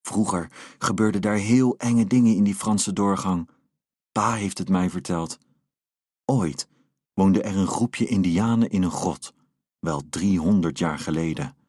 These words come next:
Op een dag kwamen er Franse piraten over zee naar het eiland." "En toen?"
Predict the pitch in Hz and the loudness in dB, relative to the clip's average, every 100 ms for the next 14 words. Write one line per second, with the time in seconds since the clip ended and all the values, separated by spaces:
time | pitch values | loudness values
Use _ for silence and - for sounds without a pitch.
0 | _ _ _ _ _ - 104 165 98 73 | _ _ _ _ _ -10 -2 0 0 -2
1 | - - - _ _ - 101 90 101 90 | -6 -18 -20 _ _ -6 -4 -4 -4 -6
2 | - - 131 - - 90 90 143 131 - | -2 0 2 0 -2 -2 0 0 0 -2
3 | 92 90 92 120 113 104 104 107 120 123 | -2 -2 0 2 4 4 2 -2 0 0
4 | 98 90 - - _ _ _ _ _ _ | 2 0 -4 -16 _ _ _ _ _ _
5 | _ _ - 120 120 170 202 | _ _ -10 -10 -2 2 2